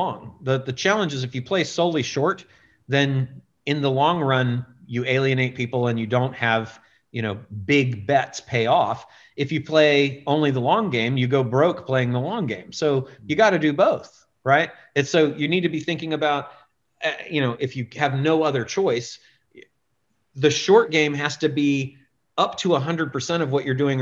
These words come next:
right now until you get what you need to survive. And then you can make the investment of the difference, the delta between the hundred percent and what you need to survive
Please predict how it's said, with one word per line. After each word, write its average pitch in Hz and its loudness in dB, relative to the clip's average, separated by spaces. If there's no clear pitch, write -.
right 123 -4
now 156 0
until 127 0
you 143 -2
get 147 2
what 139 -2
you 127 0
need 123 0
to - 0
survive. 123 -4
And 135 2
then 127 4
you 156 2
can 143 2
make 143 0
the 139 -2
investment 113 -2
of 120 0
the 127 0
difference, 120 -2
the - -4
delta 160 0
between 131 -2
the 120 0
hundred 139 -2
percent 131 -2
and 120 -2
what 127 0
you 120 0
need 123 0
to 113 -6
survive 113 -2